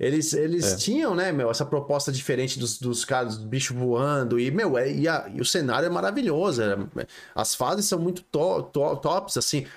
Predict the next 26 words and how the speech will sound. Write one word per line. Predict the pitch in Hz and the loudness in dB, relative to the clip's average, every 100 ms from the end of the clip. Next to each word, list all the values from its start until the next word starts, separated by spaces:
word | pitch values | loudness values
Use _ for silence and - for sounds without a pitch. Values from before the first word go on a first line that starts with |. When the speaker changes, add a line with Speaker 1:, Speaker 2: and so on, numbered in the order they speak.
| - - | -10 -4
Speaker 1:
os | 247 | -2
bichos, | 175 220 233 | 0 0 0
eles | 226 226 | 0 0
poderiam | 208 - 214 214 | -2 -2 0 0
ser | 202 202 | 2 0
um | 185 | 0
pouco, | 185 180 190 - | -2 -2 0 0
que | 180 | 2
nem, | 175 | 2
os | 160 139 | 2 2
bichos | 254 285 - | 0 0 0
que | |
deveriam | 202 190 180 175 160 | 0 2 2 2 2
lutar | 147 143 139 | 2 0 -2
contra | 135 127 | -2 0
você, | 117 - 196 170 | 0 2 2 2
eles | 139 151 - | 0 -2 -4
ficam | 196 202 | -2 0
ali | 180 175 | 0 2
meio | 185 185 | 2 0
que | |
sem | 190 | 0
fazer | 185 175 170 | 0 0 2
nada | 175 143 123 | 2 0 0
no | 123 123 | 0 0
cenário, | 120 135 113 85 78 | 0 0 0 0 -2